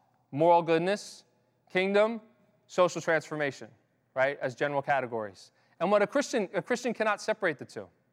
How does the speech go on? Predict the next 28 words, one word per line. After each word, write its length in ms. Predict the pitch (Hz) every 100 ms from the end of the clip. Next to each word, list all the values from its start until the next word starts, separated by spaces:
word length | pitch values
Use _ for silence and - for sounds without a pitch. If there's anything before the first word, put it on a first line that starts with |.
| _ _ _ _ _ _ _ _ _ -
We're 100 | 175
a 40 |
people 260 | 170 214 202
of 80 | 170
the 80 | 165
cross 560 | 202 233 277 - - _
and 200 | 170 190
we're 100 | 202
a 40 | 185
people 280 | 202 180 180
of 100 | 160
the 60 |
kingdom. 400 | - 175 131 101 90 _ _ _ _ _ _ _ _ _ _ _ _ _ _ -
And 100 | 160
so 120 | 220
we're 140 | 208 202
freed 360 | - 240 254
from 120 | - 196
this 140 | 160
binary 520 | 131 170 190 196 185
thinking 500 | 180 208 190 127 101 _ -
that 160 | 147 -
either 240 | 175 175
we're 140 | 165
one 280 | 156 165 175
or 60 | 175
the 160 | 165
other. 280 | 170 131 98